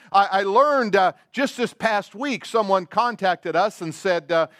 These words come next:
"Hey, I don't know if you know this, but there's a number of us who are gathering together around, uh, our T V on Sunday morning,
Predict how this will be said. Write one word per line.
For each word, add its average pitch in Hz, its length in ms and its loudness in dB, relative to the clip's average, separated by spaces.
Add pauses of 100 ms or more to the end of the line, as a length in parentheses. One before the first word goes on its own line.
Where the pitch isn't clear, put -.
(100)
"Hey, 220 120 -2
I 214 40 4
don't 220 100 -4
know 214 40 -2
if 190 100 -8
you 190 80 -8
know 220 180 2
this, 180 240 -2
but 180 220 -2
there's 165 160 -4
a 170 80 -2
number 190 280 0
of 170 140 0
us 160 140 -8
who 180 80 0
are 160 80 0
gathering 175 560 -4
together 170 440 -4
around, 180 560 -2 (280)
uh, 160 280 2
our 165 160 2
T 226 300 -8
V 208 240 0
on 170 160 0
Sunday 196 380 -2
morning, 180 560 -2